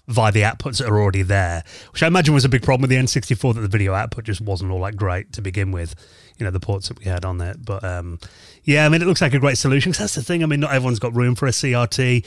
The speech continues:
and plugging these in, I mean, I don't know about you guys, but my T V's about five years old, maybe. It hasn't got any scat sockets on there, nothing like that. So there's very few ways to kind of get an analog signal into a modern T V these days.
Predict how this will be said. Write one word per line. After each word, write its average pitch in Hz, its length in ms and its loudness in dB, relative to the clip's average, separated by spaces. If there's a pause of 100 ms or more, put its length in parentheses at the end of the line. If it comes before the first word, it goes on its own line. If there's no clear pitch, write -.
(320)
and 127 180 -2
plugging 147 360 2
these 113 240 4
in, 139 80 4
I - 20 2
mean, 110 140 2
I - 20 -6
don't 135 120 2
know - 20 0
about 104 140 -2
you 127 120 0
guys, 92 320 -2
but 110 300 -6
my 113 220 0
T 104 260 -4
V's 107 280 2
about 98 560 0 (440)
five 110 420 0
years 120 220 4
old, 131 180 4
maybe. 139 500 4
It 117 120 0
hasn't 107 200 2
got 110 120 -4
any 98 100 -4
scat 113 340 -2
sockets 123 380 -4
on 117 140 0
there, 113 120 2
nothing 110 280 0
like 104 160 0
that. 117 320 2 (320)
So - 160 -2
there's 104 140 2
very 117 280 6
few 107 300 2
ways 110 320 4
to 110 100 -2
kind 98 160 -2
of 98 60 -2
get 117 120 2
an 104 100 0
analog 98 300 0
signal 101 320 -2
into 147 220 2
a 110 60 0
modern 95 260 -4
T 98 180 -6
V 92 180 -4
these 90 260 -4
days. 85 340 -8